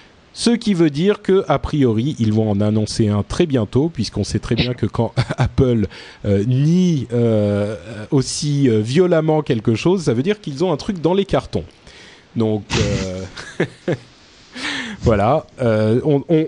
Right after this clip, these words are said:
bon, ça c'est une supputation complètement personnelle, mais moi je crois que, peut-être pas un netbook, mais un truc du genre un iPhone, euh, un petit peu plus large, ou, euh, bon, un truc bizarre qu'ils vont présenter en juin, en même temps que l'iPhone version trois,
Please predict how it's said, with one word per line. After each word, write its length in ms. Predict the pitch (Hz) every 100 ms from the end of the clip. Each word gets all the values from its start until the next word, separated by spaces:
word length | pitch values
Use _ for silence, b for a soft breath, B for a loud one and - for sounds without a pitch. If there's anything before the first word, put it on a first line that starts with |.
| -
bon, 180 | 135 90
ça 160 | - 110
c'est 260 | - 85
une 100 | 92
supputation 720 | - 131 123 120 107 - 120
complètement 460 | 107 104 104 101 104
personnelle, 500 | 101 - 92 92 123
mais 100 | 107
moi 140 | 101 135
je 120 | 120
crois 260 | - 160
que, 280 | 156 - 160 - B B
peut-être 220 | - 208
pas 100 | 214
un 80 | 202
netbook, 420 | 196 170 180 208 170
mais 80 | 151
un 80 |
truc 180 | 147 180
du 120 | 151
genre 220 | 151 160 131
un 140 | 123
iPhone, 680 | 131 135 - 143 143 147 127
euh, 160 | 113
un 60 | 113
petit 160 | -
peu 140 | 120 131
plus 240 | 135 147
large, 640 | 135 117 123 123 123 113 113
ou, 280 | 107 104
euh, 200 | 101 98
bon, 180 | 107 147
un 60 | 151
truc 180 | - 156
bizarre 320 | 135 123 131
qu'ils 160 | -
vont 80 | 113
présenter 420 | 107 117 113 123
en 120 | 127 110
juin, 340 | 104 120 147 B B B B
en 100 | 117
même 220 | 120 120
temps 180 | 131 131
que 140 | -
l'iPhone 520 | 110 110 - 123 117
version 380 | 107 107 - 117
trois, 420 | - - 123 127